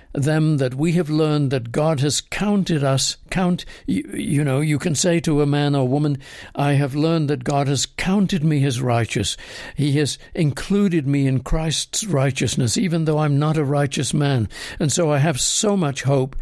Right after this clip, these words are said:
And this, since he can treat me as a righteous man who am ungodly, he can treat you as righteous too."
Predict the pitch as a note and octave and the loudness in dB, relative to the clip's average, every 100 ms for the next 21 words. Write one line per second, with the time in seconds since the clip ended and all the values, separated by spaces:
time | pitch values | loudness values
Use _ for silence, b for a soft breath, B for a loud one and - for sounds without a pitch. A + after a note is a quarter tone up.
0 | B B B B B - - D#3 D3 D3 | B B B B B -10 -4 0 0 0
1 | - B2+ C#3+ F#3+ - - B - E3 D3 | -2 -4 0 0 0 -4 B -2 0 0
2 | F#3+ G#3 F3 D3 - E3+ C#3 C#3 D3+ A3 | 0 0 -2 0 0 0 0 0 2 2
3 | C#3 B2 B B C#3 C3+ B2+ B2 A2+ B2 | 2 -2 B B 0 2 2 0 0 -2
4 | - A#2+ A#2 A#2+ B2+ A#2+ A#2+ A2 G#2 G2+ | 0 0 2 2 2 2 0 0 0 0
5 | F3 F#3+ E3 E3 D#3+ B B B B B | 0 2 2 0 -2 B B B B B
6 | D#3 F#3 - F#3 E3+ - F#3+ F3 B2 B2+ | -2 -2 0 0 2 2 0 -2 0 2
7 | F#3 F#3 C3+ A#2+ G2+ G2+ - A2 - - | 4 2 2 0 0 0 -2 -2 -2 0
8 | F#3 B2+ E2+ | 0 0 -4